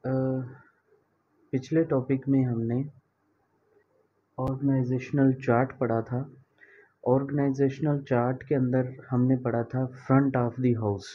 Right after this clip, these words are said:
जिसके अंदर banquet आता है, restaurant आता है, coffee shop आप-, आती है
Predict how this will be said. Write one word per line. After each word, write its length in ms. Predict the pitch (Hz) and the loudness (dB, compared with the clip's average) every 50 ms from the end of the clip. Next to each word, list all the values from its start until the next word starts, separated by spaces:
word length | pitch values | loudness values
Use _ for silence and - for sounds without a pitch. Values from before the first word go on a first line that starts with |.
| - _ _ _ _ _ _ _ _ _ _ - 120 | -20 _ _ _ _ _ _ _ _ _ _ -8 -2
जिसके 320 | 123 127 127 - - 151 | -2 -2 -2 -2 -2 0
अंदर 480 | 139 131 127 123 131 127 127 131 131 - - _ _ _ _ _ - | 2 2 2 2 2 0 0 -2 -4 -6 -12 _ _ _ _ _ -6
banquet 600 | 113 110 120 117 120 117 117 - 143 139 135 131 | -4 0 2 2 2 0 2 2 2 2 2 0
आता 240 | 127 120 127 - 123 | -2 -4 -2 -2 -2
है, 280 | 123 120 123 123 123 | -2 0 0 0 0
restaurant 580 | 117 117 117 113 - - - 135 131 127 123 127 | 2 0 0 -2 -2 -4 -2 0 0 0 0 -2
आता 340 | 120 117 120 - 120 117 117 | -4 -4 -4 -4 -4 -2 -2
है, 60 | 117 | -4
coffee 380 | 113 - 120 113 - - 131 120 | -4 -2 -4 -4 -2 -4 -6 -6
shop 360 | - - 123 123 120 120 123 | -4 -2 -2 -2 -2 -2 -4
आप-, 340 | 117 113 - _ _ - 117 | -6 -6 -6 _ _ -6 -6
आती 300 | 113 107 110 113 113 117 | -6 -6 -4 -6 -4 -2
है 260 | 117 117 113 117 | -2 -2 -2 -4